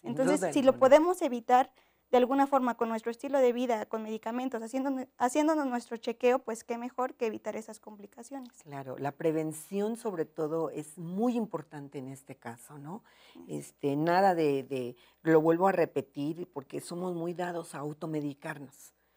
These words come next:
Speaker 1: No, no, hagámonos, eh, el hábito de, de ir al chequeo, al, a la prevención, que es lo más importante. Bueno, doctora, ¿cuál es la invitación? Yo ya insistí mucho en que hagas ese chequeo, pero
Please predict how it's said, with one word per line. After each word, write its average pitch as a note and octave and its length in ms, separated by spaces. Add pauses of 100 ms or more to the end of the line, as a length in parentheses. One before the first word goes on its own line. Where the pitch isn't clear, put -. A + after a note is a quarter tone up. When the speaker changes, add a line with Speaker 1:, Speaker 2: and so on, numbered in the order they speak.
(200)
Speaker 1:
No, D#3 160
no, C#3+ 260 (160)
hagámonos, G#3 880
eh, C3 640
el C#3 160
hábito F#3 460
de, C#3+ 180
de C#3 160
ir D3 360
al B3+ 160
chequeo, A#2 420 (340)
al, C3+ 260
a C#3 100
la A#2 120
prevención, C#3 800
que B2+ 180
es B2+ 140
lo C3 80
más B2 260
importante. A2+ 720 (400)
Bueno, E3 260
doctora, C3 480 (520)
¿cuál C4+ 280
es C#4 200
la C4+ 80
invitación? D3 600
Yo F3+ 120
ya C4 140
insistí G#3+ 480
mucho G3+ 440
en C#3+ 180
que B2 180
hagas G#3+ 300
ese F3+ 240
chequeo, - 380
pero D3+ 380